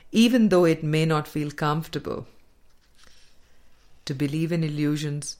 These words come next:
but not have a clue that you believe in illusions.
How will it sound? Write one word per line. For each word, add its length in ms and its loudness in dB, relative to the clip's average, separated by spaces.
but 160 -8
not 280 -4
have 420 -2
a 80 -8
clue 460 0
that 180 -4
you 120 0
believe 340 -2
in 100 -4
illusions. 760 -8